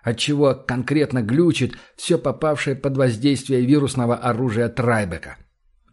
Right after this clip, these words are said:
Сдвинулись и потекли холмы по краю площадки. Видневшийся до того портал пропал. На его месте набухли два туманных облака, стерев всякие границы.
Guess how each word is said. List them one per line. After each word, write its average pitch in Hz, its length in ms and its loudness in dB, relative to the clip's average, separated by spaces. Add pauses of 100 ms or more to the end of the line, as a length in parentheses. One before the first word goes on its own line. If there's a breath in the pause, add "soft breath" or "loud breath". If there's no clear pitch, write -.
Сдвинулись 180 520 0
и 160 60 2
потекли 160 460 0
холмы 160 480 2
по 123 160 -4
краю 131 300 2
площадки. 123 640 -4 (260 loud breath)
Видневшийся 143 680 0
до 123 100 -2
того 139 280 0
портал 131 580 0
пропал. 120 640 -2 (260 loud breath)
На 135 120 4
его 147 160 4
месте 147 340 0
набухли 135 440 0
два 123 260 0
туманных 123 540 0
облака, 147 520 0 (140 loud breath)
стерев 147 480 2
всякие 131 380 0
границы. 127 600 0